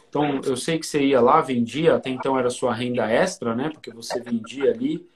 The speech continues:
Mas eu, eu queria entender, assim, como que foi essa questão da grana? Você tinha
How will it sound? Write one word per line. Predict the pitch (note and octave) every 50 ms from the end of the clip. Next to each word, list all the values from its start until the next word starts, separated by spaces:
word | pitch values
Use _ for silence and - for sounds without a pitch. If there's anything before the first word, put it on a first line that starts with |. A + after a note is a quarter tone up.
| - - _ _ _ _ _ _ - - -
Mas | - - D#3+ D#3+ - -
eu, | E3+ D#3 - -
eu | D#3+ D#3
queria | - F#3 F3 G#3
entender, | G#3+ G#3 - G3 F3+ F3 G3+
assim, | G3+ F#3+ - - E3+ D#3
como | - A#3 B3 D#4+ D#4
que | D#4 -
foi | A#3 - - - F3+ F#3 F#3+ F#3+ F3+ - _ - - _ _ _ -
essa | D#3+ D3+ - F3+
questão | F3 - D#3+ B2 - E3+ F3
da | E3+ F3+ E3+
grana? | E3 B2+ B2 C3+ C3 C3 B2 A#2+ A#2 A2
Você | - - D3
tinha | C#3+ D3 - - F#3 F#3+ G3 F3+